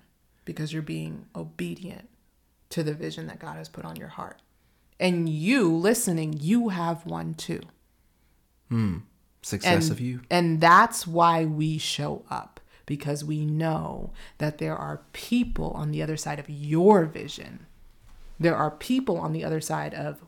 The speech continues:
Speaker 1: what God has put on your heart. And we know that there's a methodical way that you can show up. By listening to this podcast, we can inspire you, that we can motivate you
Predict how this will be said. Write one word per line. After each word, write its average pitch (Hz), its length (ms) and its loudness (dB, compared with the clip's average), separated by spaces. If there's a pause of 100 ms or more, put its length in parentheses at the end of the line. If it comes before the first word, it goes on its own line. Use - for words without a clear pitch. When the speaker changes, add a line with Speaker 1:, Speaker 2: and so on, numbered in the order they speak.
(160)
Speaker 1:
what 165 260 0
God 151 220 0
has 151 140 -8
put - 220 -14
on 143 280 -12
your 170 440 2
heart. 156 460 -10 (1080)
And 151 320 2
we 277 220 8
know 185 580 2 (360)
that 170 120 2
there's 160 160 4
a 160 40 2
methodical 196 600 6
way 165 200 0
that 160 240 -8
you 165 60 0
can 151 180 -4
show 151 340 -2
up. - 220 -10
By 156 160 -4
listening 208 680 2
to 247 100 0
this 208 180 0
podcast, 160 600 -4
we 160 140 -4
can 196 220 -2
inspire 196 560 -2
you, 160 280 -6
that 151 180 -8
we 165 100 -4
can 160 220 -4
motivate 170 600 -2
you 156 280 -6